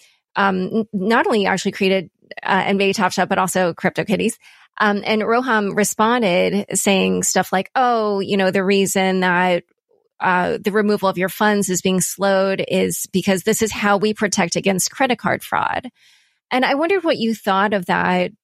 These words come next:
response. Do you think that that was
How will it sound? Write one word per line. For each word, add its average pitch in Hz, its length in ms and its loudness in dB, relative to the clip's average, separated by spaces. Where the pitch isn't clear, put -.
response. 196 680 0
Do 196 120 -4
you 196 120 2
think 196 260 -2
that 240 240 0
that 208 260 0
was 202 640 -2